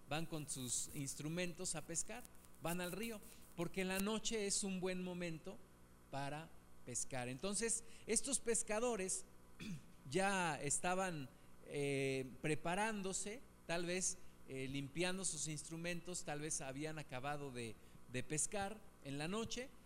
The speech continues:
y tal vez estaban acomodando todo para la siguiente jornada, tal vez la siguiente noche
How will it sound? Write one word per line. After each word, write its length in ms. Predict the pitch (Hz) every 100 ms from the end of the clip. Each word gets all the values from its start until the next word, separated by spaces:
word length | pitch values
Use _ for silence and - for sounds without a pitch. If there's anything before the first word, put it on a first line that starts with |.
| - - -
y 140 | - 262
tal 200 | 294 254
vez 220 | 247 240
estaban 440 | - 214 220 220
acomodando 720 | - 160 180 170 175 202 208 208
todo 320 | 196 190 214
para 420 | 180 143 139 139
la 200 | 147 143
siguiente 600 | - 156 139 170 196 202
jornada, 580 | - 160 139 135 123 113
tal 200 | - 147
vez 280 | 165 175 - - -
la 60 | -
siguiente 540 | - 127 156 190 202
noche 420 | 180 185 - 220